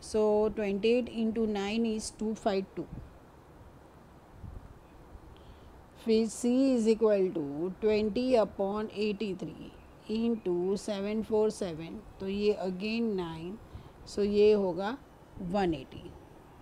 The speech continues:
ठीक है, अगर आप ये सबको प्लस करोगे तो आपको मिल जाएगा सेवन फ़ोर्टी सेवन। So a bag contains one rupee fifty paisa and twenty-five paisa coins in a ratio five is to six is to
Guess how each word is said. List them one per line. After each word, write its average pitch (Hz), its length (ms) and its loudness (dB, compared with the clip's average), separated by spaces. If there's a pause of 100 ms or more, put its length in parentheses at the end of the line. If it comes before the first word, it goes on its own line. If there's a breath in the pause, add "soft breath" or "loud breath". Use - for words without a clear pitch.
(380 loud breath)
ठीक 226 160 0
है, 294 60 8
अगर 233 280 4
आप 226 220 2
ये 233 140 0
सबको 220 320 -2
प्लस 220 300 2
करोगे 208 360 2
तो 214 120 0
आपको 202 240 -2
मिल 196 260 0
जाएगा 190 320 -2
सेवन 175 340 -4
फ़ोर्टी 185 380 -4 (480 loud breath)
सेवन। 160 500 -6 (1040 loud breath)
So - 180 4 (220)
a 254 120 10
bag 254 320 10
contains 247 540 6
one 247 300 6
rupee 254 420 2 (120)
fifty 240 320 0
paisa 254 440 6
and 240 100 -2
twenty-five 220 460 2
paisa 214 340 2
coins 202 300 -2
in 208 160 -4
a 220 100 -2
ratio 185 460 0 (140)
five 214 240 2
is 214 160 -2
to 233 80 -2
six 196 280 -8
is 185 360 -6
to 190 100 -4